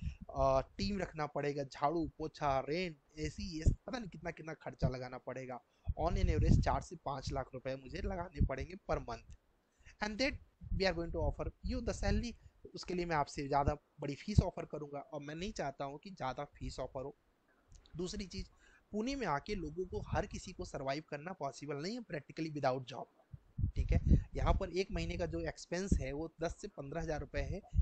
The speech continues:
जो लोग पुणे के हैं उनको पता होगा या मुंबई के लोगों को पता होगा कि दस से पन्द्रह हज़ार रुपये per month, चार से पाँच महीना रुकना, उससे कहीं ज़्यादा better है कि आप अपने घर पे बैठ के online platform से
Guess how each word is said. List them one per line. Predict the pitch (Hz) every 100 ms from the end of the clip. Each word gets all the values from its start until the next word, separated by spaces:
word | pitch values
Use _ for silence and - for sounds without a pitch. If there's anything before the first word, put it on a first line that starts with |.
| -
जो | 139 151
लोग | 151 143
पुणे | 139 143
के | 147
हैं | 147 147
उनको | 139 -
पता | 139 131 165
होगा | 151 151
या | 156
मुंबई | 147 139 143
के | 143
लोगों | 139 135
को | 135
पता | 135 131
होगा | 123 123 135 - _ _ _
कि | 143
दस | 143 214
से | -
पन्द्रह | - 139 -
हज़ार | 165 151
रुपये | 156 170
per | - 143
month, | 151 147 160 - - _ -
चार | 165 190
से | 202
पाँच | - 160 -
महीना | 156 151
रुकना, | 143 160 202 214 262 _ _ - -
उससे | - 359
कहीं | - 226 226
ज़्यादा | 196 185 190
better | 185 185 196
है |
कि | 190
आप | 185 175
अपने | 170 190 185
घर | - 165
पे | 247
बैठ | 202 160 147 -
के | 143 151 - - - -
online | 175 196 277
platform | 311 196 165 - 151
से | 151 - 147